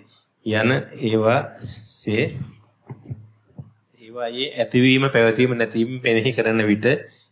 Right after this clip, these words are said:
පැවතීම තීව්‍රව දැනුනි. ඒ ස්වභාවයන් වල පැවතෙන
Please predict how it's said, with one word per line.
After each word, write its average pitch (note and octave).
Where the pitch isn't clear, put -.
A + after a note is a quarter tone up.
පැවතීම B2
තීව්‍රව A#2+
දැනුනි. A2+
ඒ A#2+
ස්වභාවයන් A2+
වල G#2+
පැවතෙන A#2